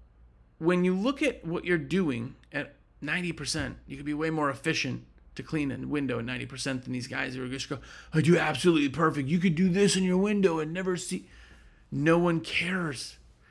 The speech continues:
They care that it's not bad work. If you brought your car to the car wash and it was still dirty, you wouldn't go to that car wash. It didn't wash your car. But if you look at your car and it looks clean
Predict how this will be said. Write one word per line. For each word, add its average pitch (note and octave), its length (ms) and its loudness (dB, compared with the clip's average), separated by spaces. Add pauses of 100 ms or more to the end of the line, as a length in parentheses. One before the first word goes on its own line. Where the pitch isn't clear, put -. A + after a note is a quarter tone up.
(260)
They G#3+ 200 2
care G#3 280 0
that F#3 140 2
it's E3 160 -2
not D3 320 -4
bad D3+ 340 -2
work. E3 360 0 (760)
If C3+ 160 -4
you G#3 60 4
brought F#3 200 4
your D#3+ 100 -2
car D#3 260 4
to D3 80 0
the A#2+ 80 -6
car E3 260 4
wash G3 460 0 (480)
and C#3 120 0
it C#3 40 0
was C3 100 -2
still C3+ 180 -4
dirty, D#3+ 560 -2 (360)
you C#3+ 120 -2
wouldn't C#3+ 200 -2
go C3+ 80 -2
to B2+ 80 -4
that A#2+ 160 -8
car F#3 180 0
wash. - 420 -10 (120)
It C3 100 -6
didn't C#3+ 200 4
wash C3 260 -4
your - 160 -4
car. D#3 220 -4 (1700)
But D#3 100 2
if D3+ 80 -4
you E3 80 2
look G3 120 4
at F#3 100 -4
your - 60 -8
car G#3+ 160 2
and D#3 80 -2
it - 20 -2
looks D#3 160 -4
clean G3 460 0